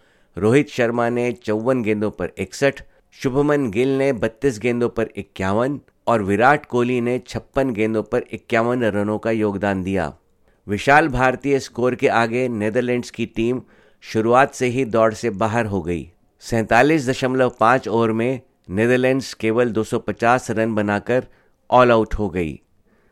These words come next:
भारत की ओर से जसप्रीत बुमराह, मोहम्मद सिराज, कुलदीप यादव और रविंद्र जडेजा ने दो-दो विकेट लिए। कप्तान रोहित शर्मा ने बल्लेबाजों को भी गेंद फेंकने का मौका दिया।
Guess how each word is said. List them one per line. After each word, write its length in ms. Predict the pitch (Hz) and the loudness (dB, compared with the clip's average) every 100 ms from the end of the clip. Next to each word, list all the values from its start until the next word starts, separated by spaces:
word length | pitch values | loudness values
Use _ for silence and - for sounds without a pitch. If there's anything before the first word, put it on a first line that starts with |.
| _ 85 | _ -6
भारत 380 | 98 135 160 - | 4 6 4 2
की 120 | 156 | 2
ओर 180 | 139 139 | 4 4
से 200 | - 139 | 2 0
जसप्रीत 480 | 117 110 - 117 | 0 -4 -2 -4
बुमराह, 500 | 87 107 113 123 131 120 _ _ _ - | 0 0 2 2 2 0 _ _ _ -6
मोहम्मद 340 | 104 120 117 | -2 0 0
सिराज, 580 | - 107 113 123 117 - _ - | 0 0 4 4 2 -6 _ -4
कुलदीप 440 | 110 110 117 104 | -2 2 0 2
यादव 460 | 104 104 110 131 123 _ - | 2 4 4 2 2 _ -2
और 140 | 104 | 0
रविंद्र 440 | 98 98 117 107 | 0 0 0 0
जडेजा 480 | 92 95 101 113 123 | -2 0 0 2 2
ने 260 | 110 110 113 - _ _ - | 2 0 -4 -10 _ _ -4
दो-दो 460 | 90 127 113 123 | 4 4 6 4
विकेट 360 | 107 104 107 90 | 2 -2 -4 -4
लिए। 320 | 98 90 73 - _ _ _ - | -2 -2 -4 -10 _ _ _ -6
कप्तान 460 | 107 - 147 156 131 | -6 4 4 6 4
रोहित 300 | 123 147 151 | 2 2 0
शर्मा 360 | 139 123 123 | 0 2 0
ने 240 | 117 127 123 | 0 0 -2
बल्लेबाजों 800 | 98 110 117 120 110 113 117 120 | -4 -2 0 2 2 2 2 -2
को 160 | 113 | -2
भी 140 | 113 123 | -2 -2
गेंद 280 | 107 113 | -2 -2
फेंकने 400 | 104 110 104 107 | -2 -4 -2 -4
का 120 | 107 123 | -2 0
मौका 320 | 120 110 101 | 0 -2 -4
दिया। 360 | 90 87 76 | -4 -4 -6